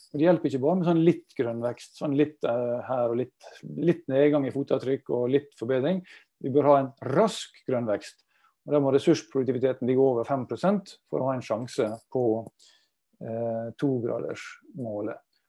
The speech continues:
Skal vi nå en og en halv gradersmålet, så må vi enda lenger opp. Da må vi opp i her, hvert år. Hvert år en viss forbedring av økonomien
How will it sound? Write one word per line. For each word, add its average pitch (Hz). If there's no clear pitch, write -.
Skal -
vi 151
nå 190
en 170
og 139
en 135
halv 147
gradersmålet, 131
så 190
må 151
vi 127
enda 160
lenger 101
opp. -
Da 139
må 127
vi 131
opp 139
i 117
her, 104
hvert -
år. 117
Hvert 180
år 185
en 165
viss -
forbedring 139
av 127
økonomien 175